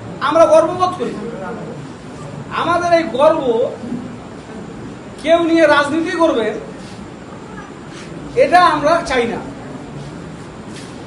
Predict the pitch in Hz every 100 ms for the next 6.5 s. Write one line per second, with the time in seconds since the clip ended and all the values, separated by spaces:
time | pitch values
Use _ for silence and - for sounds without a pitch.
0 | - - - - - 214 240 294 294 294
1 | 294 - - - - - - - - -
2 | - - - - 330 - - - - -
3 | 160 226 269 277 302 - 285 294 285 285
4 | 294 285 262 254 254 269 269 262 - -
5 | - - - - - - - 254 269 269
6 | 269 285 294 302